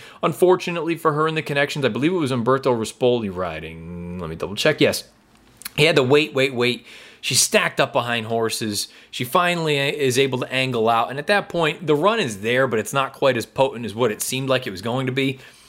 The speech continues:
I thought it was a big effort from her to finish third. She, again, I'm not gonna fault anyone or argue with anyone that suggests that she was actually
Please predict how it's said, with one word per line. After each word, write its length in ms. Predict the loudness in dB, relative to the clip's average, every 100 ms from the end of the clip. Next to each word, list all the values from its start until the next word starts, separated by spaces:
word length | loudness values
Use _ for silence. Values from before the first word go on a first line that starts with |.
| -20 _ _ _ _ 2
I 80 | 4
thought 120 | 6
it 20 |
was 80 | 4
a 40 |
big 200 | 4 4
effort 300 | 4 2 -2
from 180 | -2 0
her 180 | 4 2
to 60 |
finish 320 | 2 0 0 -2
third. 380 | 2 4 4
She, 180 | -2 -10 _ -8
again, 300 | -2 0 -2 -10 _ _ _ _ _ _ _ _ _ 0
I'm 40 |
not 80 | 2
gonna 140 | 4 4
fault 280 | 4 4
anyone 380 | 0 0 2 4
or 60 | 4
argue 280 | 4 2 -6
with 100 | -6
anyone 360 | -6 -6 -4
that 160 | -6 -6
suggests 400 | -6 -2 -2 -4
that 100 | -8
she 120 | -6
was 120 | -2
actually 580 | 0 0 -2 -4 -4